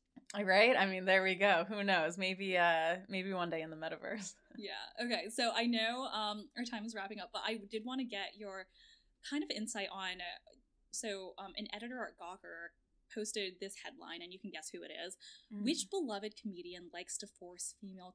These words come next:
Speaker 2: comics to watch him jerk off?"
Speaker 1: Mm, Louis C K, and he's
Speaker 2: Yeah.
Speaker 1: still doing it.
Speaker 2: <laughs> Is he? Is that, are the blinds saying he's still doing it?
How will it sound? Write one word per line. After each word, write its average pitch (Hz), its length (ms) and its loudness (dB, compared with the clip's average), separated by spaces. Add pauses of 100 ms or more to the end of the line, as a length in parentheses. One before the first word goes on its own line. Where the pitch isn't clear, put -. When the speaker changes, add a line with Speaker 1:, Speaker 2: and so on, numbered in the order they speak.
(140)
Speaker 2:
comics - 380 -14
to - 100 -12
watch - 320 -14
him - 120 -14
jerk - 280 -18
off?" - 340 -12 (420)
Speaker 1:
Mm, 190 320 -6
Louis 196 280 -2
C 196 160 -6
K, - 240 -6
and - 80 -10
he's 196 180 -6
Speaker 2:
Yeah. 196 60 -4
Speaker 1:
still 226 120 -6
doing - 320 -6
it. - 140 -4 (240)
Speaker 2:
<laughs> - 720 -6
Is 415 200 0
he? 175 360 -2 (100)
Is 214 120 -8
that, 214 240 -4 (120)
are 214 80 -14
the 214 100 -12
blinds 208 320 -6
saying 220 200 -4
he's 220 160 -4
still 214 200 -6
doing 233 280 0 (100)
it? - 80 -8